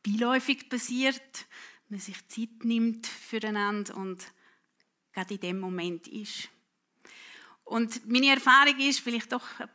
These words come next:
paar Leute darf begleiten darf, ist auch immer auch schön, wenn man darf teilen, wenn es so ein besonderer Moment ist mit jemandem,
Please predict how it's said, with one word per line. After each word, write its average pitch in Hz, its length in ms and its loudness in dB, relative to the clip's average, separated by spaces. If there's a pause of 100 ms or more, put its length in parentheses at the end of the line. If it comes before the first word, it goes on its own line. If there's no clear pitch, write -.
paar 220 200 6
Leute 247 340 -2
darf 226 240 -2
begleiten 214 640 0
darf, 220 180 -4 (560)
ist 233 200 0
auch 208 140 6
immer 226 220 0 (140)
auch 247 160 -4
schön, 247 440 0
wenn 208 160 0
man 196 200 2 (440)
darf 185 240 -6 (100)
teilen, 214 540 4 (1200)
wenn 196 140 -6
es 180 120 -6
so 190 80 -8
ein 190 460 -2
besonderer 233 560 4
Moment 196 560 0
ist 220 240 -2
mit 202 180 -4
jemandem, 196 480 -2